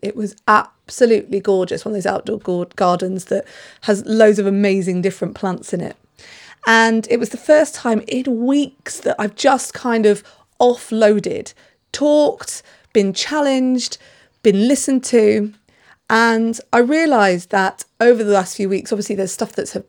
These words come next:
that's pent up, and I was able to talk it all through. I felt unjudged, I felt listened to, and I felt like actually it was okay to not be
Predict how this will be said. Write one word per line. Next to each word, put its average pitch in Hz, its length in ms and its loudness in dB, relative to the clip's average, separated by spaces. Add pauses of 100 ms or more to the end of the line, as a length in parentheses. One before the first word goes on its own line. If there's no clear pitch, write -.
(240)
that's - 180 -12
pent - 340 -8
up, 254 220 2
and 226 80 -4
I 220 40 0
was 214 100 0
able 240 220 2
to 220 100 -12
talk 196 340 -2
it - 80 -4
all 196 160 -2
through. 180 540 -2 (400)
I - 40 -6
felt 170 300 -2
unjudged, 190 640 0
I 185 80 -6
felt 180 240 -4
listened 190 400 -4
to, 170 380 -6 (340)
and 202 160 -2
I 202 80 2
felt 311 380 2
like 190 400 2 (120)
actually 190 720 2 (300)
it 214 160 0
was 233 380 4
okay 208 680 2 (420)
to 226 280 2
not 220 400 0
be 208 400 2